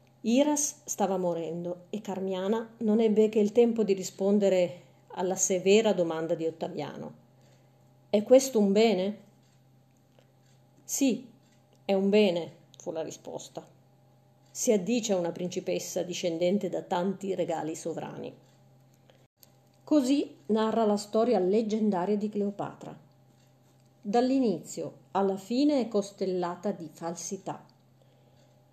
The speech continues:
Cleopatra non era egizia, ma greca. Le circostanze sospette che segnano il suo suicidio lasciano trasparire che Ottaviano,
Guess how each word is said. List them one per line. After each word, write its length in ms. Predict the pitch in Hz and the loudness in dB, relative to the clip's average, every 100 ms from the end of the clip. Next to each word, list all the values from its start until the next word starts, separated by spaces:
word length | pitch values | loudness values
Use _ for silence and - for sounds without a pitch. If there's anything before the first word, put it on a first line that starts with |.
| _ - | _ -2
Cleopatra 540 | 247 262 269 277 226 | 0 4 4 2 0
non 200 | 190 185 | 0 0
era 160 | 175 156 | -2 -4
egizia, 480 | 160 220 233 277 247 | -4 -4 -2 0 0
ma 120 | 196 | -2
greca. 460 | 160 156 - 160 - _ _ _ _ _ _ _ _ _ | -4 -8 -10 -14 -14 _ _ _ _ _ _ _ _ _
Le 140 | 185 185 | -2 -2
circostanze 720 | 196 - 202 - 202 226 208 | -4 -4 -6 0 0 2 -2
sospette 760 | - 214 - - 220 220 - 208 | -2 -4 -4 0 0 0 -2 0
che 120 | 196 | -2
segnano 500 | 196 214 214 196 180 | 2 2 4 2 0
il 60 | |
suo 180 | 175 185 | -2 -6
suicidio 640 | 180 190 180 - 226 226 226 | -6 -6 -6 -4 -2 2 4
lasciano 420 | 190 202 202 202 | 2 0 -2 -2
trasparire 640 | 202 - 208 208 214 202 | -4 -4 -4 0 0 0
che 100 | 202 | -2
Ottaviano, 800 | 185 - 190 202 170 156 147 139 | -4 -2 0 0 0 -6 -8 -10